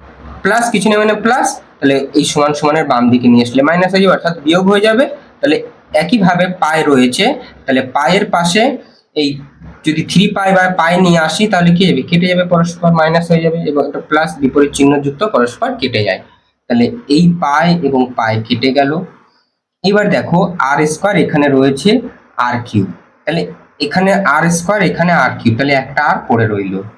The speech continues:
কেন পড়ে রইল? আর কিউব ছিল, দেখো আর কিউব ছিল, এই আর স্কয়ারটা থ্রি পায়ের সঙ্গে গুণ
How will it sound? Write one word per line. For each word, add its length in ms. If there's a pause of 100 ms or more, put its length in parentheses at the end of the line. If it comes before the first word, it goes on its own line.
(1000)
কেন 120 (140)
পড়ে 180
রইল? 260 (840)
আর 160
কিউব 280
ছিল, 280
দেখো 300 (320)
আর 180
কিউব 160 (100)
ছিল, 140 (340)
এই 140 (180)
আর 100 (140)
স্কয়ারটা 420 (100)
থ্রি 160 (140)
পায়ের 340
সঙ্গে 240 (120)
গুণ 160